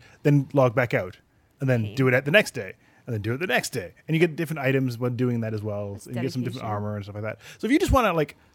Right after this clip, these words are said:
Speaker 1: bank up stuff over, like, a month, you could do that.
Speaker 2: Then you could actually sit and play for four hours.
Speaker 1: Yeah, exactly.
Speaker 2: Interesting.
Speaker 1: So it's actually, it's not bad. It's, it's,
Speaker 2: Yeah.
Speaker 1: it's, it's neat.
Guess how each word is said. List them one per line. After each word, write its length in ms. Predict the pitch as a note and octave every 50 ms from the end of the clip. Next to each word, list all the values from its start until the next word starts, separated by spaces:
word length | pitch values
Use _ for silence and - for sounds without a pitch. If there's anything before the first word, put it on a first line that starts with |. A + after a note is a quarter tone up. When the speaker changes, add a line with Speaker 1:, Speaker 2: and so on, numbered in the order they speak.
| _ -
Speaker 1:
bank 360 | A2 - B2 C#3 D#3+ D3 -
up 240 | C#3+ D#3+ F3 - -
stuff 480 | - - - A#2 G#2 G2 G2 - - - -
over, 300 | D#3+ C3+ A2+ C#3 C#3+ C3+
like, 140 | B2 - -
a 80 | B2+ B2
month, 480 | A#2 A#2 B2 A#2 F#2+ G2 - - - - - - _ -
you 160 | A#2+ C#3 D#3 -
could 180 | - E3+ C#3+
do 160 | A#2 D#3+ D3
that. 280 | A2 G2+ - - - -
Speaker 2:
Then 100 | B3 B3+
you 60 | A#3+
could 80 | G#3+ A#3+
actually 240 | A#3 A3 A3 A#3 A3
sit 200 | - - A3+ G3+
and 100 | G3 G3
play 160 | - F#3+ F3+ F3
for 160 | F3 E3+ E3+
four 240 | - - D3+ D#3+ D#3
hours. 140 | D3 D3+ D3+
Speaker 1:
Yeah, 160 | A3 - E3+
exactly. 540 | F3+ B2+ B2+ E3+ D3 G#2+ F#2+ - F#2 - G2+ _ _ _ _ _ _ _ _ _ -
Speaker 2:
Interesting. 440 | F#4 - D4 A3+ - - - E3+ F3+
Speaker 1:
So 40 | F3
it's 80 | E4 -
actually, 200 | F4 C#4+ D#4 E4+
it's 100 | E4+ E4
not 120 | F4+ E4 E4+
bad. 200 | D#4 - F#2+ - _ -
It's, 160 | - - -
it's, 120 | F#4+ F4+ -
Speaker 2:
Yeah. 40 | -
Speaker 1:
it's, 160 | - - -
it's 160 | D#4 D4+ -
neat. 200 | D4+ - G3+ -